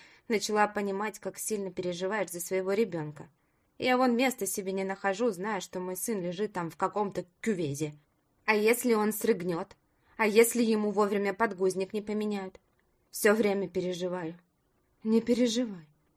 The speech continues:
Он там под присмотром. У нас очень хорошие и внимательные детские доктора". "А долго он ещё там будет?" "М, об этом лучше поговорить с педиатром". "Ой,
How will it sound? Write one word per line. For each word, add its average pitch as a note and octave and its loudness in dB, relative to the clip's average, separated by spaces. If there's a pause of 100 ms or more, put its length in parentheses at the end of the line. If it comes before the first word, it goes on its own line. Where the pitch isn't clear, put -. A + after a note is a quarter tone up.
(260)
Он A#3 4
там A#3+ 2
под A3+ -4
присмотром. A3+ -4
У - -4
нас G3 -4
очень A3 -2
хорошие G#3 -4
и - -8
внимательные F#3 -6
детские G#3 -4
доктора". G#3+ -8 (640)
"А G3+ 4
долго A#3 6
он G3+ 2
ещё F#3+ -2
там F3+ -6
будет?" E3 -8 (640)
"М, G3+ -6
об F#3+ -6
этом G#3+ -4
лучше G3 -6
поговорить F#3+ -6
с - -20
педиатром". F3+ -12 (960)
"Ой, A3+ -2